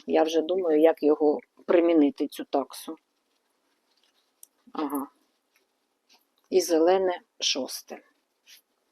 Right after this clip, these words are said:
Можна навіть рахунок вивчати з дитиною. Я думаю, дітям буде цікаво, вона дуже приємна, тактильно.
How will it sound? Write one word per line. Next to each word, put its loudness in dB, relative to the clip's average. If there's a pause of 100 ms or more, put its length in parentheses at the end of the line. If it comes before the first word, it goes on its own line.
(220)
Можна 2
навіть 2
рахунок 4 (120)
вивчати 4
з -10
дитиною. 2
Я 2
думаю, 6
дітям 2
буде 2
цікаво, 2
вона 0
дуже -2
приємна, 0
тактильно. 2